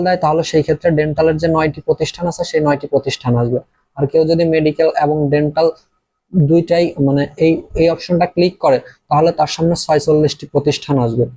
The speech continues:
এখানে তিনি তার পছন্দক্রম দেবেন। দুই হাজার পঁচিশ ছাব্বিশ শিক্ষাবর্ষে মানহীন এবং সক্ষমতা নেই এমন বেশ কয়েকটি মেডিকেল কলেজের আসন কমানো হয়েছে।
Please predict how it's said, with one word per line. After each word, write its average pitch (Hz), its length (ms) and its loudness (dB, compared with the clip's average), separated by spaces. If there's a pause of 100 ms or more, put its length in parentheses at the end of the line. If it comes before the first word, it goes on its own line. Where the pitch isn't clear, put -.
(460)
এখানে 170 340 0
তিনি 165 180 2
তার 160 240 0
পছন্দক্রম 156 600 0 (120)
দেবেন। 175 220 2 (520)
দুই 147 180 4
হাজার 160 160 2 (220)
পঁচিশ - 340 0
ছাব্বিশ 156 320 0
শিক্ষাবর্ষে 160 600 -2 (180)
মানহীন 147 380 0 (100)
এবং 151 120 2 (160)
সক্ষমতা 151 560 -2 (560)
নেই 156 340 2
এমন 165 220 2 (120)
বেশ 156 220 0 (640)
কয়েকটি 160 400 0 (200)
মেডিকেল 156 480 2
কলেজের 151 400 0 (100)
আসন 156 240 -2
কমানো 135 400 0
হয়েছে। 123 320 0